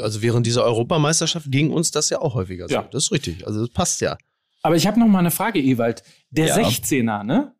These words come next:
Speaker 3: Hm.
Speaker 2: Musst, müsst ihr beide, äh, Michael und du, müsst ihr den, äh, Podcast nicht langsam mal umbenennen? Muss er nicht die Box heißen?
Speaker 3: Hm.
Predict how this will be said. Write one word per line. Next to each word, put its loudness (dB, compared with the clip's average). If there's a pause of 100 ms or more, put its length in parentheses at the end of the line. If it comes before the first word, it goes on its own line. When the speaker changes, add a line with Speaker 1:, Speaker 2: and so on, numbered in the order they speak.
(120)
Speaker 3:
Hm. 2
Speaker 2:
Musst, 2 (100)
müsst 2
ihr 2
beide, 0 (220)
äh, 0
Michael 2
und 2
du, 0 (300)
müsst 2
ihr 2
den, 4
äh, 0
Podcast -2
nicht 2
langsam 0
mal 2
umbenennen? 2
Muss 2
er 2
nicht -2 (160)
die 0
Box 0
heißen? 2 (560)
Speaker 3:
Hm. 0